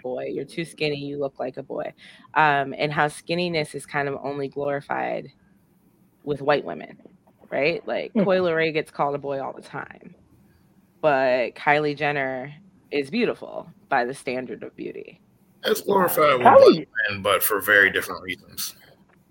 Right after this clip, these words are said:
Speaker 2: Hey, man. Kylie Jenner is not beautiful because of the standard. <laughs> She's beautiful 'cause she got money to afford those surgeries.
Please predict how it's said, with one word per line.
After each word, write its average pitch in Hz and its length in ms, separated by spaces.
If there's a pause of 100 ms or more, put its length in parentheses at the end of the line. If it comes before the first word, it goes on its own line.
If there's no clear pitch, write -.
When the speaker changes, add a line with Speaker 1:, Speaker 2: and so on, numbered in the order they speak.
(220)
Speaker 2:
Hey, 180 200
man. 131 440 (1300)
Kylie 262 640
Jenner 165 460 (160)
is 156 220
not 185 280
beautiful 170 520
because 147 460
of 165 160
the - 100 (180)
standard. - 880 (280)
<laughs> - 960
She's 226 220
beautiful 202 420
'cause 175 160 (100)
she 214 80
got 156 320
money 196 220 (120)
to 175 100
afford 170 420
those 147 180 (100)
surgeries. 151 600